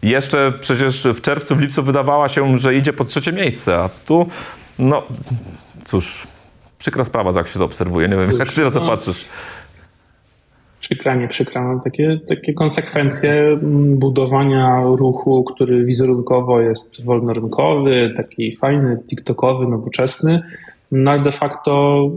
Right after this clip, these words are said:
Speaker 2: wprowadza do Sejmu ludzi po prostu nie-, nieodpowiedzialnych, nieobliczalnych, e, szkodzących polskiej racji stanu. Zresztą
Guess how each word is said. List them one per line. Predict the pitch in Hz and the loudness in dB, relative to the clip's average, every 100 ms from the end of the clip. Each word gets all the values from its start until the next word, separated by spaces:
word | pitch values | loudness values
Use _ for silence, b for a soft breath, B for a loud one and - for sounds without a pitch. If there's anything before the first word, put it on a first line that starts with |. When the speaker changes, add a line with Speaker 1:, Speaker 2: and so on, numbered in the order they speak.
| 139 - | -8 -4
Speaker 2:
wprowadza | 143 131 135 135 131 | -2 0 0 0 0
do | |
Sejmu | 127 - 131 131 135 | -2 0 2 4 4
ludzi | 135 131 127 131 135 135 135 135 135 - - | 4 2 2 2 4 4 4 2 -2 -8 -8
po | 131 | -8
prostu | 127 - - 131 131 131 _ - - | -8 -6 0 2 0 -2 _ -18 -6
nie-, | 131 127 - - | -4 -4 -6 -6
nieodpowiedzialnych, | 139 139 139 135 131 123 135 139 147 143 - | 0 0 0 -2 -2 0 2 2 2 0 0
nieobliczalnych, | 123 123 123 127 135 127 131 139 143 139 - B B B _ - | 0 2 2 0 2 2 2 2 2 -2 -12 B B B _ -2
e, | 123 | 0
szkodzących | - 131 131 131 131 - | 0 0 2 2 0 0
polskiej | 135 123 - 170 | 0 0 0 0
racji | 117 135 | 0 -2
stanu. | - 123 117 131 120 | -2 0 2 2 0
Zresztą | - - | -2 -4